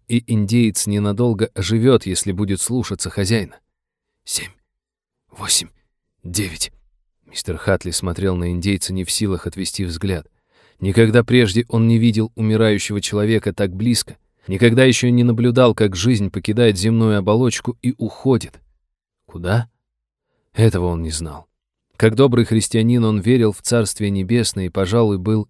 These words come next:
искренен в своей вере. Просто ему не хватало воображения, чтобы представить себе это самое царствие. «Тринадцать, четырнадцать, пятнадцать».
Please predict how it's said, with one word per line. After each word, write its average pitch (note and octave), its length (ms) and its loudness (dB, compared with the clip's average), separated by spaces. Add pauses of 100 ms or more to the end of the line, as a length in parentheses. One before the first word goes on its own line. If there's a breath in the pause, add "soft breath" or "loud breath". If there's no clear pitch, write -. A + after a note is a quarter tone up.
искренен G2 640 -4
в - 60 -10
своей G2 280 -2
вере. G#2 360 0 (160)
Просто A2 260 -2
ему C3 160 2
не B2 100 2
хватало A#2+ 440 2
воображения, A2 580 2
чтобы G2+ 280 -6
представить A2 560 -2
себе G#2 260 -2
это G2 160 -6
самое G2 420 -2
царствие. - 640 -4 (680)
«Тринадцать, - 560 -10 (520)
четырнадцать, - 640 -10 (460)
пятнадцать». - 560 -2